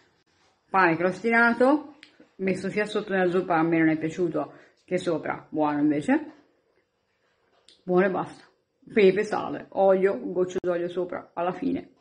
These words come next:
buono, buono, buono. Dimenticavo i fagioli, li avevo messi a bagno e poi n-, erano secchi, cioè non li ho cotti prima, hanno cotto direttamente nella, nell'acqua.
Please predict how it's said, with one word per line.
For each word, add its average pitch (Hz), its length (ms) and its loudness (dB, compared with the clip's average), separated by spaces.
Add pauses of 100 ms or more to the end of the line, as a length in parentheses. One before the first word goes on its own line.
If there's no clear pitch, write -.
buono, - 280 -12 (260)
buono, - 240 -10 (180)
buono. - 240 -14 (160)
Dimenticavo 208 840 2
i 180 60 -4
fagioli, 208 500 0
li 185 80 -2
avevo 180 160 0
messi 180 260 -4
a 175 80 0
bagno 254 760 2 (180)
e 185 120 -10
poi 208 340 0
n-, 180 320 2
erano 185 220 2
secchi, 185 440 -2
cioè 165 300 0
non 156 300 4
li 175 80 6
ho 165 100 2
cotti - 280 -10
prima, 143 460 -4
hanno 147 200 -6
cotto 165 320 -6
direttamente 160 560 0
nella, 139 380 -4
nell'acqua. - 520 -6